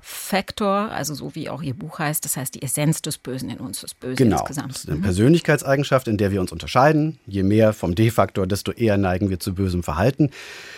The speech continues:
Speaker 2: Äh, aber welches böse Verhalten ist erstmal egal. Das wird sich von, äh, Gesellschaft zu Gesellschaft womöglich unterscheiden, äh, was da als böse gilt.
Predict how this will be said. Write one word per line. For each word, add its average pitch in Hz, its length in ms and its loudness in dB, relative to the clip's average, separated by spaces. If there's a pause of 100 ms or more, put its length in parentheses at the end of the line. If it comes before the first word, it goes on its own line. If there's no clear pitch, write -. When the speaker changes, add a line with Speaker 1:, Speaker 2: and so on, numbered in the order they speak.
(140)
Speaker 2:
Äh, 110 60 2
aber 110 260 2
welches 180 320 4
böse 160 240 4
Verhalten 139 380 4
ist 117 100 -4
erstmal 120 400 0
egal. 123 380 4
Das 98 240 -6
wird 110 120 0
sich - 200 -4
von, 110 520 4
äh, - 120 -10
Gesellschaft 120 420 2
zu 127 80 -2
Gesellschaft 117 380 2
womöglich 127 400 2
unterscheiden, 123 640 2 (180)
äh, - 40 -8 (160)
was 104 260 2
da 95 120 6
als 98 200 -4
böse 160 280 4
gilt. 110 360 0